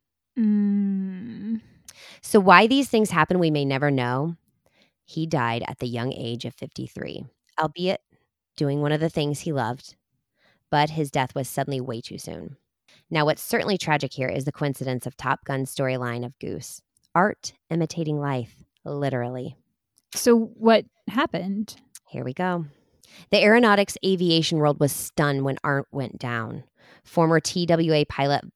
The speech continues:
Speaker 2: Bob Van Alsdahl called Scholl absolutely the best in his field. "Something mechanical must have happened," he speculated.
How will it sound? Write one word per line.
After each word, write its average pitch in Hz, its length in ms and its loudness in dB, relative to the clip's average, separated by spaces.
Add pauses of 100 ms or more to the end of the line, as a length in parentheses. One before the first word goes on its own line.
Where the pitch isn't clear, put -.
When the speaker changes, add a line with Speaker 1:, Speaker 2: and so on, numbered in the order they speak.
(120)
Speaker 2:
Bob 170 280 6
Van 190 120 2
Alsdahl 139 520 2
called 139 300 0
Scholl 127 480 -2
absolutely 147 640 0
the 127 220 -4 (120)
best - 300 -6
in - 60 -6
his - 180 -10
field. - 380 -10 (380)
"Something 170 360 0
mechanical 202 420 2
must 151 180 2
have 123 100 -6
happened," - 340 -8
he 139 80 -14
speculated. 143 640 -6